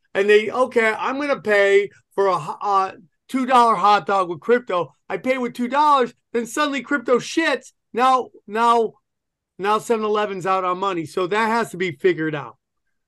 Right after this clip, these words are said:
Uh, it has to be instantaneous. I don't know, uh, the applications of that, how that's gonna happen, but that is the only way crypto's going to do anything interesting is by,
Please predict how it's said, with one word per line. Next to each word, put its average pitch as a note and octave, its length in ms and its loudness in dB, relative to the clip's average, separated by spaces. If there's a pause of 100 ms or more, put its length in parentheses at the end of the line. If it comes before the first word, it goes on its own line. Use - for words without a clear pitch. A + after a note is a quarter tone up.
(120)
Uh, F3 200 4
it D#3+ 60 -2
has G3 180 2
to E3 60 -10
be G3+ 200 0
instantaneous. E3 920 -2
I G3+ 140 -6
don't G3+ 160 2
know, G3 280 4
uh, G3+ 200 -8 (320)
the F#3+ 220 2
applications G3 680 2
of G#3+ 180 2
that, A3 340 -2 (320)
how F3+ 220 2
that's G3 220 -2
gonna F#3+ 220 0
happen, F#3 460 -4
but E3+ 300 -4
that G3+ 200 0
is G#3 160 -2
the G3 140 0
only F#3 200 0
way F3 200 2
crypto's E3 480 -4
going E3+ 420 -2
to D#3 300 -2 (320)
do F#3+ 240 0
anything G3+ 480 0
interesting D#3 840 -4 (340)
is F3 260 8
by, E3 560 4